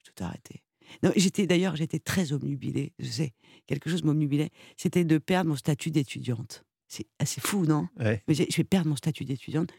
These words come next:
Speaker 1: je n'aurai plus la sécurité sociale. » <laughs> J'étais là-dedans. J'étais, je me suis très, très bien. Je me suis dit,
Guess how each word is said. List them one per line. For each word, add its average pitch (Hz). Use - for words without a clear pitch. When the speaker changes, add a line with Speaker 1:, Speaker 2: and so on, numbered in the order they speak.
Speaker 1:
je -
n'aurai 135
plus 202
la 165
sécurité 170
sociale. » 151
<laughs> -
J'étais 180
là-dedans. 226
J'étais, 220
je 165
me 151
suis -
très, -
très -
bien. 220
Je -
me -
suis -
dit, 170